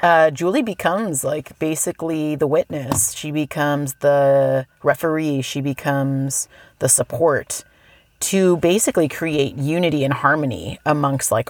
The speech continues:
our departing time. Like, we are, we are in a countdown. She's leaving. She's stayed with me for, like, eight days. So I felt like there was a lot that I wanted to make sure was known. And Julie, like, stepped into judge,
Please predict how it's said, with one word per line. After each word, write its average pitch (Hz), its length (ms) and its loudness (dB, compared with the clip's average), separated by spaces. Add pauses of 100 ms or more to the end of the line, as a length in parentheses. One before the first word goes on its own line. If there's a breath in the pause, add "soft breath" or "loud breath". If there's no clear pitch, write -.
our 127 80 6
departing 127 640 -2
time. 98 480 -6 (160)
Like, 131 240 -6
we 143 360 2
are, 104 120 -2
we 143 120 4
are 135 120 6
in 151 140 2
a 147 60 0
countdown. 135 540 2
She's 131 240 -4
leaving. 139 480 2
She's 131 240 -2
stayed 135 280 2
with 139 180 0
me 131 120 0
for, 123 140 -4
like, 90 280 -4 (540 loud breath)
eight 151 300 2 (240)
days. 139 680 2
So 147 220 4
I 143 140 0
felt 160 280 2
like 160 200 2
there 147 100 4
was 139 160 2
a 135 60 2
lot 127 340 -2
that 135 100 2
I 139 140 2
wanted 135 300 2
to 131 80 0
make 131 320 0
sure 113 600 -4
was 139 220 0
known. 98 500 -4 (220 loud breath)
And 151 160 0
Julie, 196 400 2
like, 131 420 0
stepped - 380 0
into 208 180 2
judge, 147 640 2